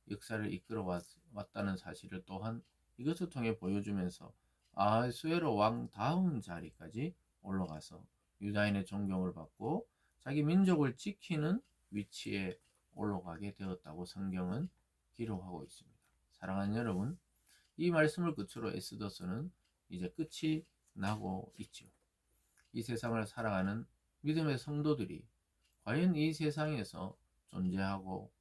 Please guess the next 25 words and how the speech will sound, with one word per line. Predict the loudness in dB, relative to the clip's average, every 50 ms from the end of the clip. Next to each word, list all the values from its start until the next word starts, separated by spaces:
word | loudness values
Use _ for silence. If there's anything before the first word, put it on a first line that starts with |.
| _ _ _ _ _ _ _ _ _
또 | -14 -12 -8
보호받고 | -6 -4 -2 -2 -2 -2 0 -2 -2 -4 _ -6 -6 -4 -4 -6 -8 _ _ _ _ _ _ _ _ _ _
또 | -14 -10
신앙을 | -6 -2 0 0 2 2 0 0
지키며 | -2 -6 -8 -6 -4 -4 -4
살아갈 | -4 -4 -4 -4 -2 -2 -2 -4
수 | -4 -4 -2
있는가에 | 0 0 2 2 2 2 2 2 2 2 0
대한, | 0 0 2 2 2 0 -2 -4 -8 _ _ _ _ _ _ _ -10
예, | -4 -4 -4 -4
대답이 | -2 -2 0 0 0 2 0 0 0 0 -2 -4
바로 | -4 -6 -6 -4 -4 -4 -4 -6 _ _ _ _ _ _ _ _ -16
에스더서입니다. | -16 -12 -8 -4 -4 -2 -4 -4 -6 -12 -18 -20 -20 _ _ _ -20 _ _ _ _ _ _ _
그래서 | -12 -12 -10 -6 -4
이 | 0 0 2
말씀들을 | 4 4 2 2 0 -4 -4 -4 -2 0 0 -2 -2
통해 | -4 -8 -12 -10 -8 -6 -4 -6 -6 -8 _ _ _ _ _ _ _
저와 | -6 -2 0 2 2 4 4 4
여러분의 | 2 2 0 0 0 0 0 0 0 -2
그 | -4 -10
삶의 | -10 -10 -10 -8 -6 -6 -4 -4 -4 -4 -2 -4 -4 -6 -10 _ _ _ _ _ _
현장에서도 | -8 -2 0 0 2 2 2 2 2 2 0 -2 -4 -6 -6 -4 -4 -4 -6 -6 _ _ _ _ _ _
함께 | -4 -2 0 0 0 -2 -2
하시는 | -2 -2 -4 -4 -6 -6
하나님을 | -4 -4 -4 -4 -4 -4 -6 -8 -10 -12 -12